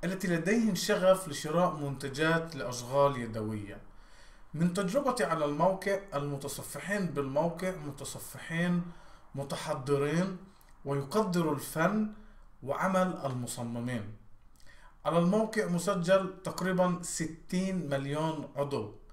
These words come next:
غالبيته النساء وغالبيتهم من الولايات المتحدة، أيضًا يوجد من بريطانيا وكندا. هذه هي أكثر دول مشتركة على الموقع. موقع إتسي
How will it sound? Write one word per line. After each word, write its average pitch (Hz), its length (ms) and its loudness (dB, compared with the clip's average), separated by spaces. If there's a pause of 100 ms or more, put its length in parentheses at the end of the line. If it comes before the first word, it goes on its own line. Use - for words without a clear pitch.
(400)
غالبيته 156 720 0
النساء 123 720 4
وغالبيتهم 151 1000 2
من 180 400 0
الولايات 143 480 0
المتحدة، 160 800 -2 (540)
أيضًا 196 340 8
يوجد 170 640 4
من 135 280 -4
بريطانيا 160 720 4
وكندا. 98 720 -6 (460)
هذه 175 440 2
هي 160 320 2
أكثر 175 380 0
دول 156 540 0 (260)
مشتركة 147 720 0
على 113 220 -2
الموقع. 104 520 -8 (720)
موقع 208 300 4 (180)
إتسي 202 460 -2